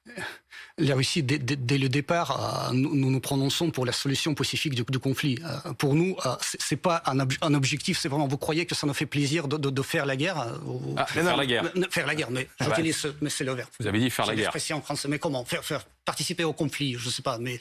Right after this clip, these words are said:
Speaker 3: Vous l'avez utilisé
Speaker 1: peu
Speaker 3: plusieurs fois
Speaker 1: importe.
Speaker 3: déjà, le mot guerre, donc
Speaker 1: Euh,
Speaker 3: finalement,
Speaker 1: mais
Speaker 3: ça
Speaker 1: bon,
Speaker 3: revient à
Speaker 1: vous,
Speaker 3: la
Speaker 1: vous
Speaker 3: question,
Speaker 1: l'aimez,
Speaker 3: mais
Speaker 1: vous l'aimez tellement, euh,
Speaker 3: Oui,
Speaker 1: ça, ça
Speaker 3: mais
Speaker 1: me fait
Speaker 3: ça,
Speaker 1: plaisir.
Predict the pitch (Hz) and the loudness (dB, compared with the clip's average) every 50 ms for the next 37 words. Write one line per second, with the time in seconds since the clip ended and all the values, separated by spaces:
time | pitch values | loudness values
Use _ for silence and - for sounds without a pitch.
0 | - - 113 117 127 127 131 113 131 127 120 135 - 185 165 - 156 - 175 151 | -6 -2 2 4 4 4 4 4 4 4 4 4 4 4 4 4 2 2 2 2
1 | 131 120 127 120 117 127 120 120 120 120 120 117 139 139 117 113 - - - 113 | 2 0 0 0 0 -2 -2 0 -2 -2 0 0 0 0 0 -2 -4 -4 -4 -4
2 | 107 113 113 120 123 135 147 143 - 139 131 120 - - - - 170 170 175 180 | -4 -2 -2 -2 -2 0 0 0 0 0 0 0 -2 -2 0 0 2 2 2 2
3 | 170 170 175 160 135 143 151 202 208 196 190 190 175 - 185 160 151 151 143 139 | 2 2 2 0 0 2 2 4 4 4 2 2 0 0 0 0 2 2 2 2
4 | 135 131 120 120 110 110 139 139 123 - - 156 147 151 147 143 156 139 - 143 | 0 0 0 0 0 2 2 2 2 0 0 0 2 2 2 0 -2 -2 -2 -2
5 | 120 131 120 - - | -2 -2 -4 -4 -6